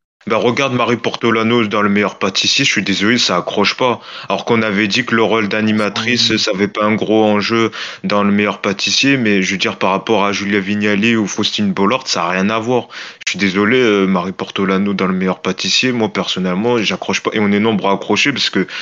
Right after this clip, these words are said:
Speaker 1: ça fonctionne même pas. Ça fait quoi, deux millions de téléspectateurs, euh, ça fait plus les scores d'avant. Donc, c'est, moi, je pense que quand même, si elle a un rôle, euh,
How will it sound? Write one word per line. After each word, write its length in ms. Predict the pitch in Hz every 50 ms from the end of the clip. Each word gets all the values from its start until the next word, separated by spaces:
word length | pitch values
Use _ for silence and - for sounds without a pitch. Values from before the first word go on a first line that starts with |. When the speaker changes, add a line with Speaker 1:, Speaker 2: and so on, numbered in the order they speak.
| - -
Speaker 1:
ça 120 | - 101 95
fonctionne 400 | - 113 107 98 - 107 101 101
même 180 | 101 104 104
pas. 140 | 98 110 101
Ça 140 | - - 90
fait 140 | - 98 90
quoi, 180 | - 98 92
deux 140 | 82 85 95
millions 280 | 98 101 101 98 101 98
de 60 | 95
téléspectateurs, 920 | - 101 90 87 - - - 98 92 - - 98 90 - 123 127 127 113 104
euh, 60 | 92 - - - - - -
ça 160 | - - 95
fait 160 | - - 104
plus 220 | 92 - - 107 107
les 100 | 107 107
scores 320 | 92 - - 107 92 95
d'avant. 340 | 90 104 113 110 120 110 95 - - - - - -
Donc, 180 | 95 101 98 -
c'est, 200 | - - 113 104
moi, 180 | 107 123 139
je 140 | 135 - 107
pense 280 | 90 - 113 123 123 -
que 100 | - 98
quand 180 | - - 98
même, 200 | 110 120 123 120
si 220 | 110 - - 120 117
elle 160 | 101 92 87
a 80 | 82
un 120 | 85 85 85
rôle, 300 | 80 90 104 104 104 98
euh, 120 | 92 90